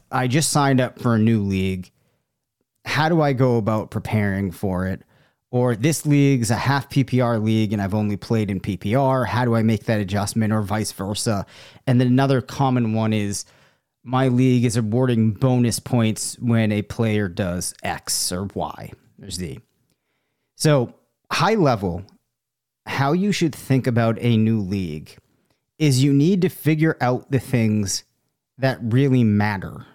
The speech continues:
and go from there. And we'll get into some of the actual specifics of how that plays out later. But obviously, and forgive me if you're somebody that has been with the site or the podcast for a while, these are gonna be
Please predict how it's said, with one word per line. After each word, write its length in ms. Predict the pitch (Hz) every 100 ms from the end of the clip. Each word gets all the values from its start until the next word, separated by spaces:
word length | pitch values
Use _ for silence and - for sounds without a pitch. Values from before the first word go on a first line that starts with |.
| _ _
and 240 | 131 123 107
go 160 | 117
from 280 | 107 104 95
there. 360 | 90 85 73 69 - _
And 480 | 127 123 120 117 113
we'll 100 | 123
get 160 | 131 135
into 160 | 131
some 240 | 117 131 120
of 140 | 104
the 120 | 107
actual 540 | 104 104 - 117 92 90
specifics 640 | - 104 - 117 104 -
of 80 | 95
how 140 | 101
that 160 | 92 -
plays 280 | 110 101 98
out 200 | 95 98
later. 420 | 107 98 - - - - _ _ _ _
But 220 | - 156 - _ _ _ _
obviously, 880 | 160 180 196 202 196 165 170 160 135 - _ _ _ _ _ _ _ _ _ _ _ _ _ _ - _ _ _ _ -
and 180 | 151 135
forgive 340 | 156 135 165
me 320 | 143 135 117 131
if 160 | 113
you're 100 | 131
somebody 360 | - 139 131 127
that 120 | 110
has 140 | 117
been 240 | 95 120 120
with 100 | 117
the 80 | 107
site 280 | - 117
or 40 | 110
the 80 | 101
podcast 420 | 113 110 113 -
for 120 | 123
a 20 |
while, 320 | 113 117 117
these 180 | 110 113
are 40 | 117
gonna 140 | 120
be 240 | 113 120